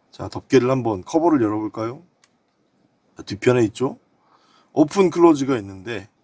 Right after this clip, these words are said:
오픈, 어허. 자, 힘이 굉장히 약하죠? 이 락 장치 클로즈 오픈인데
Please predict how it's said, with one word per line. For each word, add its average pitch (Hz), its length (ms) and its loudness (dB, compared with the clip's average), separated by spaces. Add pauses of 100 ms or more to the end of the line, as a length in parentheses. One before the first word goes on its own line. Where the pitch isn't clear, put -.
(380)
오픈, 127 360 -2 (160)
어허. 98 840 -4 (580)
자, 95 180 -8
힘이 156 320 2 (120)
굉장히 127 320 0
약하죠? 120 560 -8 (460)
이 92 180 -8
락 98 200 -4
장치 107 600 -4 (220)
클로즈 139 300 2
오픈인데 107 760 -2